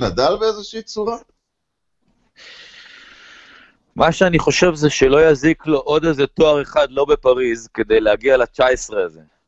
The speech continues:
Speaker 2: ואז ברגע שיש לו תשע עשרה, אז הוא יכול לחשוב במונחים של, "אוקיי, מה, אני, יש לי שלוש-ארבע שנים עד שאני מתפרק לגמרי, אחד מהם אני אקח את פריז לפחות."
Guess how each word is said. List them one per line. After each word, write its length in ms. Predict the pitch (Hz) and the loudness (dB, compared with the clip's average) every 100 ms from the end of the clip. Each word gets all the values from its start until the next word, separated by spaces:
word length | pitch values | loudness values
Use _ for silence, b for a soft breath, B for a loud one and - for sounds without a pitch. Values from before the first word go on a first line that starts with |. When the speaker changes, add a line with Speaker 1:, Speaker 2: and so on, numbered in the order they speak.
| _ b b b b _ b b _ | _ b b b b _ b b _
Speaker 2:
ואז 340 | 107 135 143 127 | 2 2 2 -2
ברגע 320 | 139 160 156 | 0 2 0
שיש 300 | 170 165 175 | 2 2 2
לו 80 | 160 | 0
תשע 220 | 175 175 | 2 2
עשרה, 440 | 175 160 135 139 | 2 0 0 0
אז 120 | 139 | 0
הוא 200 | 123 131 | -2 -2
יכול 240 | 123 147 147 | 0 0 -2
לחשוב 320 | - 151 135 | -4 -8 -10
במונחים 460 | 135 131 123 143 139 | -10 -10 -8 -10 -6
של, 240 | 139 123 | -4 -2
"אוקיי, 300 | 139 - 147 | -4 -2 -4
מה, 200 | 123 120 110 | -2 -2 -4
אני, 420 | 98 92 95 104 98 | -6 -16 -20 -20 -16
יש 220 | 107 - | -16 -14
לי 80 | 135 | -8
שלוש-ארבע 600 | - 117 127 127 123 123 | -4 -2 0 0 0 -2
שנים 360 | - 123 123 117 | -10 -12 -8 -8
עד 140 | 113 | -6
שאני 200 | 123 113 | -8 -12
מתפרק 460 | 110 - 110 117 113 | -18 -6 -2 -2 -2
לגמרי, 420 | 107 117 127 117 | 0 -2 0 -4
אחד 260 | - 120 131 | 0 -2 -2
מהם 160 | 123 | -10
אני 120 | 107 | -12
אקח 240 | 101 107 110 | -6 -6 -6
את 60 | |
פריז 380 | - 98 92 80 | -8 -6 -6 -12
לפחות." 460 | 82 _ 78 76 | -20 _ _ _